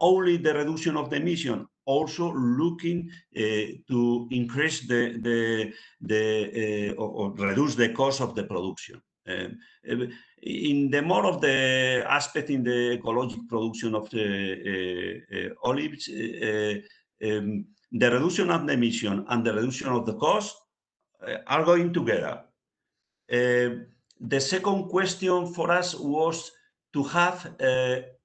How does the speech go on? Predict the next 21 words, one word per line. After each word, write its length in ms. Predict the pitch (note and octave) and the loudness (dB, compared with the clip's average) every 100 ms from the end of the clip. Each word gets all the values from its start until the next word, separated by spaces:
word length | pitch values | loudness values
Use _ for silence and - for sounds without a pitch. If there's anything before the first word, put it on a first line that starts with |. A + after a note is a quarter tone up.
| - | 0
a 320 | D#3+ E3 - | 0 0 0
integral 580 | F#3+ G3+ E3+ C#3+ C3+ B2 | 0 2 2 4 2 2
production, 680 | C3+ B2 G#2+ - F#2 E2 - _ _ _ _ _ _ _ _ A2+ | 0 0 0 -4 -6 -6 -12 _ _ _ _ _ _ _ _ 0
uh, 40 | |
in, 440 | A2+ A#2 A#2+ C3 C3+ | 0 0 -2 -2 0
in 120 | B2+ | 2
the 80 | C3 | 4
manufacturing 800 | C3 C#3 D#3 C#3+ - C3+ B2 A2+ | 4 2 -2 -4 -2 -2 -2 -2
processes. 600 | G#2 - E2 E2 - - _ _ | -4 -4 -8 -10 -12 -16 _ _
If 140 | C#3 B2 | -2 0
we 180 | F#3 F#3 | 0 2
have 220 | G3 F3+ | 0 2
not 320 | E3 F3 C3+ | 2 2 2
the 260 | C3 A#2+ - - | -2 -2 -6 -6
integral 400 | C#3+ D#3+ D3 C#3+ | -2 0 2 0
production, 600 | D3 C#3+ E3+ F3 F3 F3 - _ _ | 0 -2 -2 -2 -2 -6 -20 _ _
we 220 | C3 E3+ | -2 0
cannot, 720 | E3+ E3 D#3+ D#3+ E3 E3 - - | 2 0 2 2 2 2 -6 -6
uh, 40 | |
uh, 580 | B2+ B2+ - C3 B2+ A#2+ - | -2 -2 -2 -2 0 0 0
uh, 440 | B2 A#2 A#2 C3 | -2 -2 -6 -6